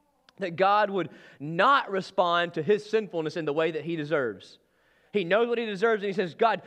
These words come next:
don't respond to me that way. Don't rebuke me in your anger or discipline me in your wrath, but be gracious to me." This morning, if you've never heard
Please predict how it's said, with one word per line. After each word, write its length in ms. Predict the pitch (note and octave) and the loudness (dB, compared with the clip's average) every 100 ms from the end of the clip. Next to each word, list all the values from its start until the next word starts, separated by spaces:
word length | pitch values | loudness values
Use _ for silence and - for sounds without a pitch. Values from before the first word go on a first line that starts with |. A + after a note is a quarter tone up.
| - | -4
don't 300 | E3 C4+ C4+ | 2 2 2
respond 580 | G#3+ A#3 - B3 B3+ B3 | -4 -4 0 2 2 0
to 100 | A#3 | -4
me 220 | F3+ D#3+ | -2 -2
that 240 | D3 C#3+ D3+ | 0 0 0
way. 300 | C#3 A2+ - _ _ _ _ _ _ _ - | -2 -4 -10 _ _ _ _ _ _ _ 0
Don't 260 | A3+ C#4 | 2 2
rebuke 400 | A#3+ F3+ G3+ G#3 | 0 -2 -2 -6
me 200 | F3+ F#3 | -6 -6
in 260 | E3 E3+ E3+ | -6 -8 -4
your 280 | E3 D#3+ D#3 | -2 -2 -2
anger 500 | D#3+ D#3+ E3 E3 F3+ | -2 -2 -2 -4 -4
or 140 | C#3+ C#3+ | -4 -6
discipline 460 | D#3+ E3 D#3+ D#3 | -6 -10 -10 -8
me 120 | D#3+ | -8
in 80 | D#3+ | -6
your 140 | E3 C#3+ | -4 -2
wrath, 360 | D#3+ F3+ F#3 | 0 -2 -4
but 160 | D3+ D3+ | -10 -6
be 260 | G3 A3 - _ _ - | -4 -4 -8 _ _ -18
gracious 640 | D#3 F#3+ A#3 A#3 - C3 - | -6 -2 0 -2 -8 -10 -10
to 160 | - | -10
me." 320 | C3 A#2 F#2+ _ _ _ _ _ _ _ _ _ _ _ - | -8 -8 -10 _ _ _ _ _ _ _ _ _ _ _ -16
This 160 | D#3 | -6
morning, 300 | G3 A3 G3 | 0 0 0
if 100 | E3 | -4
you've 140 | G3+ E3+ | -8 -2
never 300 | F#3+ G3+ F#3 | 0 0 -2
heard 420 | D#3 G3+ G3 | 0 0 0